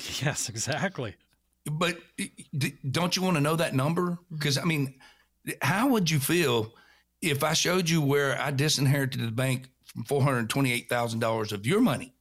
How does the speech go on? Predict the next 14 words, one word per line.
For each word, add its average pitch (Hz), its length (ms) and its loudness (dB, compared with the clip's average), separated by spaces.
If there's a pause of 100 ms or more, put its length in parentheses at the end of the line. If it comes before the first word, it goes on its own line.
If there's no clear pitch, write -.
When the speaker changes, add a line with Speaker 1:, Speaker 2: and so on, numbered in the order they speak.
(120)
Speaker 1:
<laughs> 123 220 -4
Speaker 2:
Eight 165 160 0
eight 190 220 2
eight, 131 360 -4
five 165 340 -2
three 156 260 -2
two, 139 360 2
zero 127 300 0
five 143 340 -2
zero 127 260 0
three. 113 340 -4
Make 127 260 -2
that 180 200 -2
call. - 420 -4